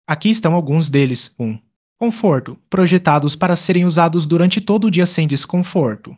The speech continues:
Dois, discrição. Com um design discreto, você pode usá-lo sem se preocupar com a aparência. Três,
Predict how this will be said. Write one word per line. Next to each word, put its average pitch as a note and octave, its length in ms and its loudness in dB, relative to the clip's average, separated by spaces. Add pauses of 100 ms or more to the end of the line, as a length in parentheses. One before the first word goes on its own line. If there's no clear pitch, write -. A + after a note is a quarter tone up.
(300)
Dois, C3+ 440 0 (300)
discrição. E3 640 -2 (180)
Com F#3 160 0
um F3+ 40 2
design D3+ 320 2
discreto, D#3 640 -4 (120)
você C#3 220 -2
pode G#3 220 0
usá-lo F3 300 2
sem F3+ 200 0
se F#3 120 -2
preocupar G#3 580 -2
com E3+ 140 -2
a E3 40 2
aparência. C3+ 680 -4 (340)
Três, F3 440 2